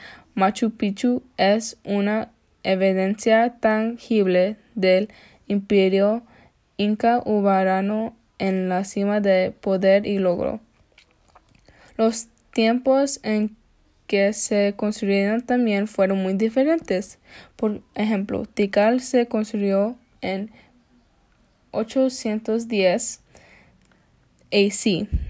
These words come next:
mientras que en comparación con Machu Picchu se construyó en mil cuatrocientos treinta y ocho.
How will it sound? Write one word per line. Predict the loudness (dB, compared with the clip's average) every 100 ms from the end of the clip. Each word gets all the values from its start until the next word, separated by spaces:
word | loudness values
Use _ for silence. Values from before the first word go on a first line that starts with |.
| -10 -12 -14 -12 -12 -14 -4
mientras | 0 2 2 0 2 2 0 -10 -20 _ _ _ _ _ _ _ _
que | 0 4 4 4 0 _ _ _ _ _ _
en | -4 -2
comparación | -2 0 2 2 0 -2 -2 -2 -6
con | -4 0 0
Machu | 0 -2
Picchu | -4 -4 -4 -6 -8 -14 -20 -12
se | -2 0 0
construyó | -4 -2 -2 0 2 0 -4 _ _ -4
en | 0 2 2
mil | 0 0 -2
cuatrocientos | -2 -2 -4 -4 -4 -4 -4 -4 -6 _ -4
treinta | -2 -2 0 0 0
y | 0 -2
ocho. | -2 -6